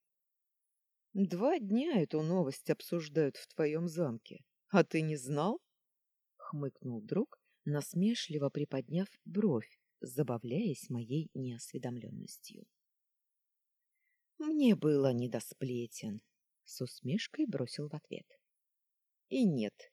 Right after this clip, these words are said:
я не делал ей предложения. Она красива, богата,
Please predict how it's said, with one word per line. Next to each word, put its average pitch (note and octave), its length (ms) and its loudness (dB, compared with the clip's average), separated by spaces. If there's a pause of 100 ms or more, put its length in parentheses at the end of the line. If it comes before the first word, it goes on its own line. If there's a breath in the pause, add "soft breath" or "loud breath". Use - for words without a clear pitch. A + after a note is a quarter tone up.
(140)
я B3 280 2
не B3 280 4
делал A#2 540 -2
ей A#2 280 -6
предложения. A#2+ 1120 -6 (1600)
Она F#4+ 340 4
красива, D#3 680 2
богата, C#3 760 0